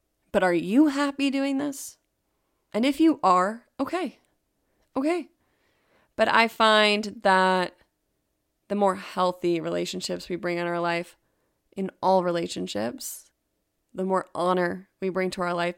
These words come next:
the more truthfulness, the more beautiful and whole we feel inside. And often for people who struggle with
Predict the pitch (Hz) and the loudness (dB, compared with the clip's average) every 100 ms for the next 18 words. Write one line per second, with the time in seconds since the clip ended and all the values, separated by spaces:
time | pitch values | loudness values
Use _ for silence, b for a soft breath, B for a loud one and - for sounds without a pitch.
0 | - 190 185 - - 202 190 - 254 277 | -8 -6 -6 -8 -8 -6 -6 -4 -4 -2
1 | 285 - - b b b b b 220 214 | -4 -8 -16 b b b b b 0 0
2 | 196 190 180 190 180 - 175 170 180 185 | 0 -4 -2 -4 -4 -6 -6 -6 -6 -8
3 | - 185 - 50 - _ _ _ _ _ | -8 -8 -8 -10 -14 _ _ _ _ _
4 | _ _ _ _ 196 202 196 190 185 185 | _ _ _ _ 0 2 2 2 0 2
5 | 190 190 185 185 185 185 180 185 175 180 | -2 -6 -8 -6 -6 -6 -4 -2 -2 -2
6 | 180 | -4